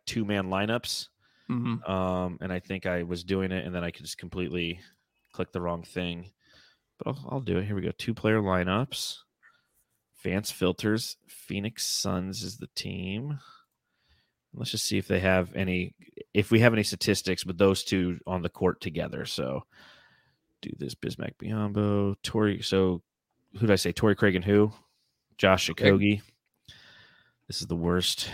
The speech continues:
Speaker 1: part of the podcast, is when I research things live on the
Speaker 2: <laughs>
Speaker 1: air. Everybody, everybody's just sitting there like, "This is not, it's not even gonna be worth it when it's over." Uh, Josh Okogie, blah, blah, blah, blah, blah. Josh Okogie and Cameron Johnson.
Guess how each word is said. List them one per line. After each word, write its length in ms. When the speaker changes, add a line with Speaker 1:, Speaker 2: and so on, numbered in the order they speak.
Speaker 1:
part 180
of 80
the 60
podcast, 460
is 60
when 120
I 40
research 540
things 360
live 520
on 140
the 100
Speaker 2:
<laughs> 100
Speaker 1:
air. 360
Everybody, 460
everybody's 380
just 200
sitting 220
there 140
like, 260
"This 220
is 80
not, 180
it's 140
not 80
even 120
gonna 100
be 100
worth 360
it 80
when 120
it's 140
over." 280
Uh, 440
Josh 380
Okogie, 580
blah, 160
blah, 120
blah, 120
blah, 100
blah. 380
Josh 280
Okogie 260
and 80
Cameron 360
Johnson. 420